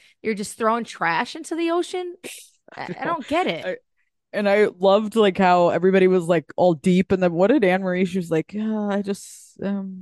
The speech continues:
Speaker 2: get, uh, throwing away, you know, blah, blah." I was just like, "Why are we forcing
Speaker 1: Throwing
Speaker 2: people into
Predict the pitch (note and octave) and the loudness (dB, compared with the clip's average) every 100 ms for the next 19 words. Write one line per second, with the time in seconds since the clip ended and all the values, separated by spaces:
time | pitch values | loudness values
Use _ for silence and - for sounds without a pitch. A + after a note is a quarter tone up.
0 | - G#3+ - G3+ - - B3+ A#3+ A#3 G#3+ | -4 -4 0 -2 -4 -4 2 2 2 2
1 | G#3 G#3 G#3 G3 F#3+ E3+ E3+ E3+ _ _ | 4 4 4 2 0 0 -2 -4 _ _
2 | _ _ - A#3 A#3 A3 G3+ F#3 F3 F3+ | _ _ -6 0 4 4 4 4 4 2
3 | G3+ - G#3+ C#4 G4 - - A3+ - G#3 | -2 0 2 4 4 2 2 0 0 -4
4 | A3 A#3+ A3+ A3 G#3+ | -2 -2 2 2 2